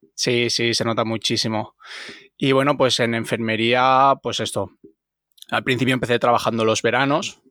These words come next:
Recuerdo mi, mi primer día de contrato, lo, lo he contado alguna vez en algún vídeo, alguna anécdota de estas, que mi primer día de contrato como enfermera,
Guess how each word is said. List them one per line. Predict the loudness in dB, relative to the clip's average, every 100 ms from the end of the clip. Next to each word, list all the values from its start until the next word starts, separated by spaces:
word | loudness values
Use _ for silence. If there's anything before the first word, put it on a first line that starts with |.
| _
Recuerdo | -12 -2 0 2 2
mi, | 0 -2 -2
mi | -4
primer | -2 -2 2
día | 2
de | 0
contrato, | -4 -4 -2 0 0
lo, | 0 0 0
lo | -2
he | -2
contado | -4 -2 -2
alguna | 0 0
vez | 2 0 0
en |
algún | -2 -4 -4 0
vídeo, | 2 2
alguna | 0 -2
anécdota | -4 -2 0
de | 0
estas, | 0 -2 -2
que | -2 -2 -2 -4 -16 -16 -18 _
mi | -4 -2
primer | 0 0
día | 2
de | 2
contrato | 2 2 2 2 0 0
como | 0 0 0
enfermera, | 0 -2 0 2 2 2 0